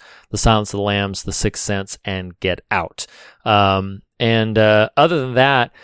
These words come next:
uh, I did find this last little bit interesting. It's got obviously echoes and similarities to other body horror, most specifically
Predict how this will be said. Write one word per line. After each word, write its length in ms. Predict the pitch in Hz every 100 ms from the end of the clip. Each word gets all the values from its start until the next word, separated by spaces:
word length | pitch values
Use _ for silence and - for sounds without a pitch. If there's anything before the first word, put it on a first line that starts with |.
| - - _
uh, 340 | 120 110 104 107
I 120 | 120
did 220 | 117 151
find 300 | - 127 117
this 260 | 110 120 -
last 320 | 117 117 117
little 160 | 113 104
bit 140 | 107
interesting. 360 | 104 98 - 104
It's 140 | 104
got 280 | - 160 156 -
obviously 560 | 127 123 123 123 113
echoes 360 | 117 110 113 104
and 100 | 107
similarities 640 | - 110 107 107 107 101
to 120 | - 117
other 180 | 110 104
body 300 | 104 104 101
horror, 640 | 85 104 101 101 101 98
most 220 | 110 104 -
specifically 680 | - - 104 98 98 95